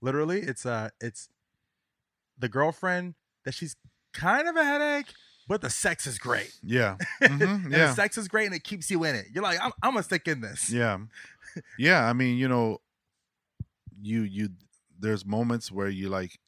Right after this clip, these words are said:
Speaker 2: hate the city, and then there's, like, you know, then summertime comes and you're like, "Oh my God," you know, like, there's, it shows, you know, then you, like, you love it. And then, and then by the end of the summertime, then in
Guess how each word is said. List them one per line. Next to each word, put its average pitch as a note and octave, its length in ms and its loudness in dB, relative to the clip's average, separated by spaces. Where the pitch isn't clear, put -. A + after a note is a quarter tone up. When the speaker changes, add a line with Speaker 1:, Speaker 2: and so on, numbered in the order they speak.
Speaker 2:
hate G2+ 260 -10
the F#2+ 100 -10
city, A#2 360 -6
and F2 140 -8
then F2+ 220 -8
there's, F2+ 240 -8
like, F2 340 -6
you F#2+ 100 -8
know, F2+ 140 -6
then F#2 320 -10
summertime F#2+ 680 -6
comes F#2 400 -6
and E2+ 100 -10
you're E2+ 80 -10
like, F2 160 -10
"Oh - 140 -20
my A#1+ 80 -20
God," - 200 -20
you F#3 120 -14
know, B2+ 220 -20
like, C#3 180 -20
there's, E2 300 -14
it F#2 100 -12
shows, F2+ 340 -6
you A2 140 -6
know, G2 100 -6
then F#2 180 -8
you, F#2+ 60 -8
like, F#2 200 -6
you F#2+ 120 -12
love G2+ 260 -4
it. D#2+ 160 -12
And E2+ 200 -14
then, F2 300 -10
and F2 140 -10
then F#2 180 -6
by F2 160 -4
the F#2 100 -8
end F2+ 100 -6
of F2 60 -10
the F2 80 -10
summertime, F2 680 -8
then F#2 280 -8
in F#2 80 -6